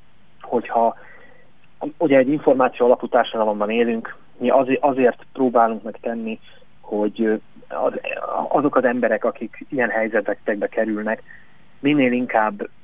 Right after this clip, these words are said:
hozzáférjenek a tényleges, valós információkhoz. Tehát ugye, amikor, amikor nem mondjuk el azt, hogy itt valójában placebo alapú kezelés van, akkor abban a hitben ringatjuk őket, hogy, ö, hogy itt egy tényleges,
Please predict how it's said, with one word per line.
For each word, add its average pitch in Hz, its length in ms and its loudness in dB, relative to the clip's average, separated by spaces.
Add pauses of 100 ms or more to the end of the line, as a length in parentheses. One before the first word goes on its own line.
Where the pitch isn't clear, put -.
(380)
hozzáférjenek 110 1080 0 (300)
a 104 440 2 (140)
tényleges, 113 680 0
valós 107 320 0
információkhoz. 98 920 -10 (500)
Tehát 120 200 2
ugye, 123 200 4 (100)
amikor, 127 500 2 (460)
amikor 127 400 0
nem 147 180 4
mondjuk 139 400 -2
el 104 140 2
azt, 95 220 -4
hogy 101 220 -6
itt 98 140 -14
valójában 101 640 0 (160)
placebo 107 400 -2
alapú 98 260 -2
kezelés 104 520 -4
van, 127 240 0 (380)
akkor 120 600 2
abban 135 340 2
a 120 240 2
hitben 127 500 -2
ringatjuk 113 540 -6
őket, 104 320 -4
hogy, 104 320 -4
ö, 104 260 2
hogy 110 240 -4
itt - 140 -4
egy 107 100 -4
tényleges, 107 560 -4